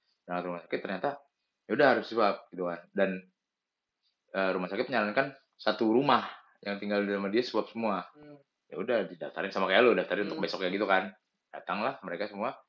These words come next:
Speaker 1: swab semua nih satu rumah. Satu rumah semua swab. Begitu hasilnya keluar,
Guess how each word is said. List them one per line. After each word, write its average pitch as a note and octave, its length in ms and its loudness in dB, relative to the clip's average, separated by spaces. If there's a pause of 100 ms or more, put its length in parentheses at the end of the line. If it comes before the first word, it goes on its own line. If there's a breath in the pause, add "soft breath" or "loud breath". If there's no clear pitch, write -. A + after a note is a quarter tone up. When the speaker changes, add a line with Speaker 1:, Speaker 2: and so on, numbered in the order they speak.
(400)
Speaker 1:
swab G#2+ 280 4
semua F#2+ 280 -4
nih F2+ 140 -6
satu E2+ 180 -10
rumah. E2 300 -8 (560)
Satu - 280 -14
rumah F2+ 220 -8
semua F2 240 -14
swab. - 240 -2 (840)
Begitu F2+ 400 -8 (720)
hasilnya E2+ 460 -4
keluar, F#2+ 340 -2